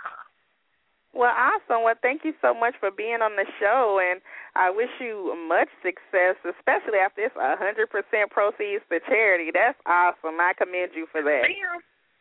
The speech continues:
Speaker 1: thank you so much. I appreciate that.
Speaker 2: And continue to success with everything. Enjoy the rest of your evening.
Speaker 1: Thank you. You too. I'll see you in Atlanta in October. <laughs>
Speaker 2: Yes, you will.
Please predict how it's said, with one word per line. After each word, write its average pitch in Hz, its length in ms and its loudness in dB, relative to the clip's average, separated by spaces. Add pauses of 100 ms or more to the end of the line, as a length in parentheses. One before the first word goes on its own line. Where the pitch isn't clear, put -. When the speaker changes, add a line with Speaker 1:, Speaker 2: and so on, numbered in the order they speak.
(220)
Speaker 1:
thank - 240 -2
you 330 160 -6
so 277 160 -2
much. - 240 -2
I 302 160 0
appreciate - 480 -6
that. 156 200 -8 (920)
Speaker 2:
And 185 420 0
continue 233 540 -4
to 233 60 -12 (180)
success 220 480 0
with 214 160 0
everything. 190 580 0
Enjoy 180 320 2
the 185 140 2
rest 190 180 0
of 202 80 -8
your 180 140 0
evening. 175 480 -8 (960)
Speaker 1:
Thank 339 160 -4
you. - 160 -10
You 349 80 -8
too. - 80 -10
I'll - 320 -2
see 294 80 -10
you 339 80 -2
in 294 80 0
Atlanta 247 320 0
in 247 120 -2 (120)
October. 277 380 -6 (180)
<laughs> - 80 -10 (560)
Speaker 2:
Yes, 220 320 2
you 226 240 -6
will. 233 720 2